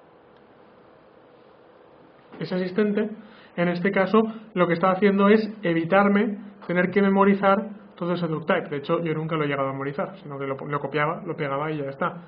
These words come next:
porque toma ya pedazo de tal. ¿Por qué no me gustan los asistentes? Pues porque me hacen todo eso.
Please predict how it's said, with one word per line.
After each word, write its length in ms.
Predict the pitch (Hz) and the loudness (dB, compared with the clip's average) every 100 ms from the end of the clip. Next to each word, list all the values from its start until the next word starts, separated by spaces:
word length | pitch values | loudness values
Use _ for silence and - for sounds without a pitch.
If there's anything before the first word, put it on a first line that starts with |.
| - - - | -20 -20 -12
porque 220 | 151 151 | -10 -8
toma 240 | 139 143 | -6 -4
ya 220 | 143 143 139 | -2 -2 -2
pedazo 300 | 143 139 139 | -4 -6 -6
de 220 | 139 135 | -6 -4
tal. 200 | 135 180 - - - - - - | -2 -4 -6 -20 -20 -20 -20 -2
¿Por 140 | 202 208 | 2 6
qué 80 | 233 | 8
no 60 | |
me 80 | 254 | 8
gustan 200 | 240 226 | 6 4
los 100 | 214 | 4
asistentes? 640 | 208 196 240 208 - - - - - - | 4 4 2 0 -4 -12 -20 -20 -20 -20
Pues 100 | - | -16
porque 180 | - 143 | -12 -10
me 100 | 143 | -8
hacen 120 | 147 | -8
todo 220 | 147 139 | -6 -6
eso. 160 | 131 | -8